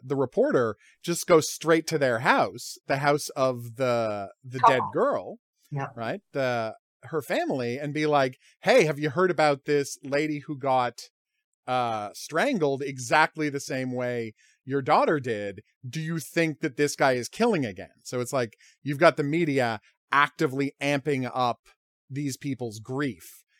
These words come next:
Speaker 1: to try and get a quote. So yeah, this, this is not a show that is very kind to the <laughs> media.
Speaker 2: Well, it's the British media, yeah. The only, the only world that's less kind is Kor-, South Korean drama. <laughs>
Speaker 1: That's true.
Speaker 2: Oi!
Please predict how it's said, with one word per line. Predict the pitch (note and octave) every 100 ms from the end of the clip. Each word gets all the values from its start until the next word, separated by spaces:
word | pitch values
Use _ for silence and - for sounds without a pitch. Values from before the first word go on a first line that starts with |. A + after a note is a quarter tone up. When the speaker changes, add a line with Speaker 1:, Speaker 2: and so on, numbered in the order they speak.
| _
Speaker 1:
to | D3
try | - D3+
and | C3+
get | B2+
a | A2+
quote. | - B2 F#2+ - - _ _ _ _ _
So | - B2
yeah, | A2 F2+
this, | A2+ E3+ - _ _ -
this | D4
is | G4+
not | G#4+ F#4
a |
show | - B3 G#3+
that | F3+
is | E3
very | D#3 D#3 C3+
kind | D#3+ C3+ C3+ C3+
to |
the | C3
<laughs> |
media. | C#3+ C#3+ G#3+ F3 - F#3+ - - _ _ -
Speaker 2:
Well, | A3 A3 A3 G#3+
it's | E3+ -
the | F#3
British | D3 G3+ G#3+ G3
media, | G3+ A3+ G3+ G3
yeah. | G3+ A3+ G3+
The | F3 F3+
only, | G#3 G#3 G3+ E3+
the | F#3+
only | G#3+ A3+ G#3
world | F#3 G#3 G#3
that's | F#3 -
less | F#3+ F#3 -
kind | - A#3+ A#3+ C4
is | G3+ G3
Kor-, | - B3 A3+
South | C#3+ G#3+ G3+ G#3+
Korean | G#3 G3+ A#3+ E3+
drama. | D#3+ D#3+ C#3 B2+ - -
<laughs> | - -
Speaker 1:
That's | A3+ G3+ -
true. | - A3 - G3+ - - _ _ _ _ _ _ -
Speaker 2:
Oi! | D#4 D4 G#3+ D#3